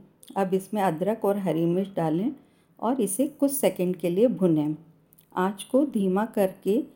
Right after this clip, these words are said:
हींग डालें और टमाटर डालें और तब तक चलाते रहें जब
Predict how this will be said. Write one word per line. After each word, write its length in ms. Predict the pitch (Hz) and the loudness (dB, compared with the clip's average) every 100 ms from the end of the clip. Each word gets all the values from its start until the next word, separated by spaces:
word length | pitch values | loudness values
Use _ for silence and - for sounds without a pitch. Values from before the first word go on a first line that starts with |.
| _ _ - | _ _ -2
हींग 240 | 214 240 | 2 6
डालें 380 | 214 175 175 208 | 6 4 2 0
और 120 | - | 0
टमाटर 560 | 214 202 180 170 165 202 | 0 0 2 0 0 -2
डालें 460 | 180 151 143 156 165 - 196 | 0 -2 -2 -4 -4 -8 -10
और 160 | 196 | -4
तब 160 | - 208 - | -2 -2 2
तक 160 | 294 - | 0 2
चलाते 520 | 226 185 175 - 196 | 2 2 0 -2 -2
रहें 280 | 190 202 | 0 0
जब 120 | 214 | 2